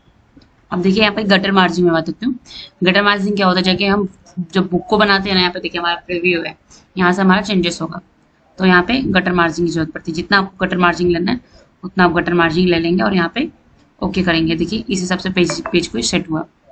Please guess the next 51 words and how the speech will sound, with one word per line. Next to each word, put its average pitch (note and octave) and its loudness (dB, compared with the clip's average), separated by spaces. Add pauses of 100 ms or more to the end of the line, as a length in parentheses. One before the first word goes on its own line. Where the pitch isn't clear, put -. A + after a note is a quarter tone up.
(360)
जिसको F#3+ -4
बोलते F3 0
हैं B3 4
हम A#3+ 0
gutter E3+ -2
margin। D3+ -2 (2250)
Book G3 4
का G#3 4
bind F#3 2
करते F#3+ -2
हैं - -6 (320)
तो F#3+ 2
gutter E3+ 2
margin D#3+ 2
होता D#3 0
है, D#3+ 0
यहाँ D#3+ 0
पे F3 2
मैं F3 4
ज़ीरो E3+ 0
कर F3 -4
देती D#3+ -10
हूँ। B3+ -8 (680)
जितना F#3+ -2
हम G#3 -2
करेंगे, G3 0
book F#3 -2
को G3 -2
bind F3+ 2
करेंगे, F3+ 0
उतना G3+ -2
हम F#3 2
number F3 -2 (260)
ले F3+ -2
सकते - -12
हैं, D#3+ -4
जितना E3 -4
time D#3+ -4
में E3+ -4
आपको F#3 -6
bind D#3 0
करना D#3 -2
है। D3+ -8 (640)
यहाँ F3 4
पे F#3 -2
मैं G#3+ 0 (400)
zero F3 4
point E3+ 2
ले D#3 0
लेती D3+ 0
हूँ। A#3+ -8